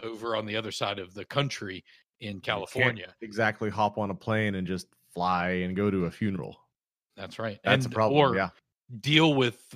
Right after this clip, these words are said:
Speaker 1: uh, the state or the fallout of the death or whatever, all of the things that you have to deal with.
Speaker 2: Everything's
Speaker 1: Um,
Speaker 2: just on hold, yeah.
Speaker 1: Yeah. So, uh, there, this is a real thing. I mean, I, I, I hate to make light of it in that, or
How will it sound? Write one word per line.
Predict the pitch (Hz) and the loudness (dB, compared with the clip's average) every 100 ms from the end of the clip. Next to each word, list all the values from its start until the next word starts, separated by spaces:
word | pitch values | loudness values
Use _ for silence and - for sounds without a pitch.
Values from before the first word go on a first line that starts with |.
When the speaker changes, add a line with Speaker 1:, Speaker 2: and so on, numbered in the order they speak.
| 117 - | -20 -14
Speaker 1:
uh, | 117 | -12
the | 110 110 95 | -4 -2 -2
state | - - 175 175 160 | -6 2 2 2 -2
or | 101 | -8
the | 95 | -8
fallout | - - 139 143 139 135 | -8 0 2 4 2 0
of | 104 | -4
the | 95 - | -10 -4
death | 143 139 127 | 0 0 0
or | 101 95 | -6 -6
whatever, | 113 127 151 139 127 123 117 | -6 4 6 6 2 -2 -4
all | - 151 214 180 | 4 6 8 6
of | 131 | 2
the | 117 | -4
things | - 143 123 | -6 -6 -8
that | 123 117 | -12 -6
you | |
have | 107 - | -6 -8
to | |
deal | 101 110 139 | -12 -6 -4
with. | 110 90 - - | -4 -8 -10 2
Speaker 2:
Everything's | 110 117 107 95 92 95 | 2 4 2 0 0 -2
Speaker 1:
Um, | |
Speaker 2:
just | 92 92 | -4 -4
on | 90 82 | -6 -6
hold, | - 95 107 80 73 | -4 0 2 0 -4
yeah. | 92 95 87 _ - | -2 -2 -4 _ -12
Speaker 1:
Yeah. | 101 113 - _ - | -10 -10 -12 _ -10
So, | - 107 107 | -2 0 0
uh, | 107 120 | -2 -4
there, | 117 135 135 - - - - - | 4 6 6 2 -10 -20 -18 2
this | 147 160 | 4 6
is | 202 185 | 6 8
a | |
real | 170 175 | 10 8
thing. | 151 151 151 107 | 8 6 6 4
I | |
mean, | 113 113 | -4 -2
I, | 120 117 117 120 120 | -4 -2 0 0 0
I, | 120 - | -2 0
I | 117 | 2
hate | 170 170 | 2 2
to | 151 | -2
make | 123 - | -2 -2
light | 113 127 | 0 2
of | 117 98 | 0 -4
it | 98 | -10
in | 110 | -10
that, | 101 104 | -10 -8
or | 110 107 | -6 -6